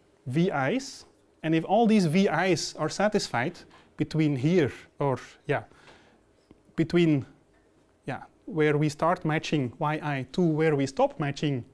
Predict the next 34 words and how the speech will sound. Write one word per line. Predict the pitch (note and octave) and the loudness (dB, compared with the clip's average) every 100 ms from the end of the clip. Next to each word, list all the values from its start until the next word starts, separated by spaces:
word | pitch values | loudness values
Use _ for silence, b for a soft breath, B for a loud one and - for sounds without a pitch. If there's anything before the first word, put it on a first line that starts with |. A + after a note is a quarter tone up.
| _ | _
Y | C#3 C3+ | -2 -2
I, | B2+ A#2+ F#3 C4 B B B B | -2 -2 -2 -6 B B B B
it | D3+ | -2
means | D3 F#3+ A3 A3 - - _ | 2 4 2 0 -8 -14 _
that | D3 B2 - - | -6 -6 -8 -6
every | E3 E3 - - | -2 -2 -2 -2
individual | E3 D#3 D3+ A3+ G#3 F3+ C#3+ | -2 0 2 2 2 2 2
V | D#3+ E3+ | 2 2
I | B2 E3 | 0 0
will, | G3 D#3+ | -2 -2
it | D3+ | -4
will | C#3+ | -4
test | C3+ D3+ D3+ - | -2 -4 -4 -2
for | C#3+ | 0
one | C3+ D#3 E3 B2+ | 2 2 2 0
bit. | E3+ B3 - b b b b b _ | 0 -2 -10 b b b b b _
If | - - | -8 -2
you | C#3+ | 2
go | D3+ | 2
to | E3+ F3 | 2 2
a | D#3 | 2
position | D3+ C3+ G3+ - C#3 B2 | 2 2 0 0 -2 -2
that | C#3 | -6
has | C#3 B2+ | -4 -4
the | B2 B2+ A2+ _ b b b b | -2 -2 -4 _ b b b b
same | - D#3 C3 | -6 -2 0
bit | E3 B3+ | 0 0
and | E3 | 0
you | D#3 | 2
only | E3 F3 D#3+ | 2 2 2
go | C#3 | 2
one | B2+ D#3 F3+ | 2 2 2
row | D3+ C3+ | 2 0
further, | - G3+ F#3+ G#3 | -2 0 0 -2